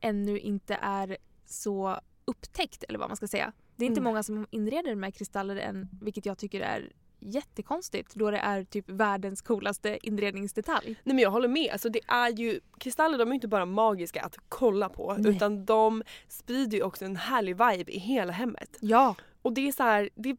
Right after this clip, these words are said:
Speaker 2: piffar verkligen upp. Alltså, jag har ju kristaller
Speaker 1: <laughs> Piffar.
Speaker 2: överallt. <laughs> Jag har ju kristaller överallt hemma, i varje hörn.
Speaker 1: Samma här.
Speaker 2: Min kompis var hemma hos mig för några veckor sedan och hon bara,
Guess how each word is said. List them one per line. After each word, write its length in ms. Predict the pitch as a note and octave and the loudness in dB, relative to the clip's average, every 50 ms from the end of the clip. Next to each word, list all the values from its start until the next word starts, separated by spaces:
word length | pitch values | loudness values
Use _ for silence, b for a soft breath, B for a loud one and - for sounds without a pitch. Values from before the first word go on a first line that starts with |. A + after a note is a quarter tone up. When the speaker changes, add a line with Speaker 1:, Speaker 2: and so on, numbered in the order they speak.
| - _ | -4 _
Speaker 2:
piffar 340 | - F4+ E4+ - - B3 A3 | -4 -4 -2 -2 -2 0 2
verkligen 360 | A3 G#3 F#3+ G3+ G3 G3 F#3 | 2 2 0 -2 -4 -4 -6
upp. 120 | F#3 - - | -8 -6 -4
Alltså, 180 | A#3+ B3 B3+ B3 | -4 -2 -2 -4
jag 440 | A3+ A3 C4+ D4 D4 D4 D4 B3 | -2 0 2 4 4 4 2 0
har 260 | A#3+ G#3 A3+ B3+ B3+ B3 | -2 -2 0 2 2 2
ju 120 | G#3+ F#3+ | 0 -2
kristaller 460 | - G3+ F#3+ - A3+ G#3+ F#3 F3+ F3 | -4 -8 -4 0 0 2 2 2 2
Speaker 1:
<laughs> 0 | |
Piffar. 120 | E3+ - G#3 G3 F#3 | 2 4 6 6 6
Speaker 2:
överallt. 380 | F#3 F#3 F3 E3 G#3 C#4 A3 A3 - - - - - D#4+ - - D4+ | 6 6 4 2 0 0 -2 -4 -6 -8 2 4 4 4 4 2 -2
<laughs> 520 | - - - - - - - - D#4+ - | -2 -2 -8 -8 -8 -6 -6 -6 -6 -4
Jag 180 | C4+ B3+ D4+ D4+ | 0 4 6 6
har 120 | D#4 D4+ | 6 6
ju 80 | C#4 C4+ | 4 0
kristaller 380 | - C4+ - B3+ A#3+ A#3 A3+ - | -2 0 2 4 4 4 2 4
överallt 440 | - C4 B3+ A3+ G#3 G#3 F#3+ F3+ F#3 | 4 4 4 4 4 4 2 2 2
hemma, 260 | F#3+ F3+ F3 F3 E3 | -2 0 0 0 0
i 180 | - G#3 G3+ G3 F#3 - _ _ | 0 -2 -4 -6 -8 -12 _ _
varje 340 | - A3+ C#4 B3 G3 F3 F3+ | 2 4 6 6 6 2 0
hörn. 280 | F#3 A3 G3+ E3+ F#3 F#3 | 2 0 0 0 -2 -6
Speaker 1:
Samma 360 | - - B3+ B3+ A#3+ G#3+ G#3+ A3 | 0 2 4 4 4 2 0 0
här. 160 | G#3+ G3 G3+ | -2 0 2
Speaker 2:
Min 180 | A3 B3+ C4 | 2 2 2
kompis 340 | B3 - D4+ C#4 A3+ G#3+ - | 4 4 2 2 2 0 0
var 60 | G3+ | 0
hemma 180 | G3+ F#3+ F#3 F3+ | 0 0 0 -2
hos 100 | F3+ - | -2 -4
mig 160 | F#3+ F3+ F3+ | -4 -6 -4
för 100 | F3+ F#3+ | -4 -4
några 120 | F#3 F3+ F3 | -4 -4 -4
veckor 220 | F3+ F3 - F#3 | -6 -8 -10 -8
sedan 200 | - F3 F3 F3+ | -8 -6 -4 -4
och 60 | F#3 | -2
hon 120 | G#3 A3 G3+ | -2 -2 2
bara, 240 | F#3 F3 F3 F#3 | 2 2 0 0